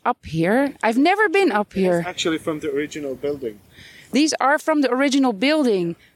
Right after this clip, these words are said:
Speaker 1: Wow. So these are, at least, we're talking about the Crusaders' time. They came in one thousand ninety-nine the first time.
Speaker 2: Yes.
Speaker 1: So this is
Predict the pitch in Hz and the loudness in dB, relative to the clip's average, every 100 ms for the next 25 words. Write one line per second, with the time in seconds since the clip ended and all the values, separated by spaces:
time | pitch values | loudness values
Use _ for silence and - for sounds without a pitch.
0 | _ 208 226 254 240 196 185 _ _ _ | _ -2 0 2 0 0 -4 _ _ _
1 | _ _ _ _ _ - 247 233 311 311 | _ _ _ _ _ -6 -2 2 2 2
2 | - 247 - 220 233 262 311 277 - 226 | 2 0 2 0 0 2 4 2 2 0
3 | 220 233 233 214 202 208 202 196 - 202 | 0 -2 0 -2 0 -2 -2 -4 -4 -2
4 | - 269 247 208 - 240 214 196 196 202 | 2 2 2 0 0 0 0 0 -2 -2
5 | 233 233 220 214 240 247 254 254 247 220 | 0 0 2 2 0 -2 0 0 0 0
6 | 214 226 220 208 269 285 185 165 175 - | 0 2 2 2 2 2 2 2 -2 -6
7 | - _ - 190 202 190 - 185 165 190 | -20 _ -10 -6 -2 0 0 0 0 2
8 | 262 285 _ 104 - - _ - 202 202 | 0 -2 _ -20 -20 -20 _ -4 0 2
9 | 226 208 214 - - | 2 0 0 0 -4